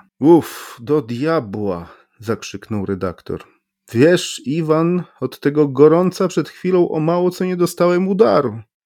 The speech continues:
Miałem nawet coś w rodzaju halucynacji”. Spróbował się roześmiać, ale w jego oczach jeszcze ciągle migotało przerażenie, a ręce mu się trzęsły. Jednak uspokoił się zwolna, otarł twarz chusteczką,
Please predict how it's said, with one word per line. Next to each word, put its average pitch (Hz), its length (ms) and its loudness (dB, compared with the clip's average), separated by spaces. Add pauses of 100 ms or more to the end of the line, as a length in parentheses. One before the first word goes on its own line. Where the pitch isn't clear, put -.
(160)
Miałem 131 260 2
nawet 143 320 0
coś 139 160 2
w 117 80 -6
rodzaju 131 360 2
halucynacji”. 143 1040 0 (200)
Spróbował 117 600 2
się 92 200 -6
roześmiać, 127 760 -2
ale 113 180 4
w 104 80 0
jego 131 300 2
oczach 143 340 0
jeszcze 120 300 -2
ciągle 151 480 2
migotało 120 640 2
przerażenie, 95 920 -4 (220)
a 107 140 -2
ręce 143 360 0
mu 123 100 -4
się 110 180 -6
trzęsły. - 640 -12 (320)
Jednak 120 380 -4
uspokoił 113 640 -2
się - 180 -8
zwolna, 135 640 -4
otarł 104 400 -2
twarz - 380 -6
chusteczką, 143 920 -6